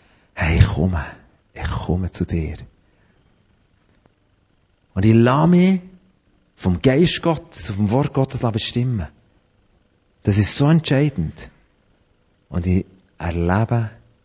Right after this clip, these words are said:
wie der Tr-, die Traumwelt in mein Herz hineinbricht. Und weißt du, was Gott sagt? Von dem Moment an,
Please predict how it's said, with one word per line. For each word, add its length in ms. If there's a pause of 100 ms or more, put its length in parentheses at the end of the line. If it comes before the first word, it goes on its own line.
(420)
wie 100
der 220
Tr-, 220
die 200
Traumwelt 920 (100)
in 160
mein 100
Herz 360
hineinbricht. 600
Und 80
weißt 100
du, 40
was 140
Gott 260
sagt? 540 (300)
Von 200
dem 200
Moment 500
an, 320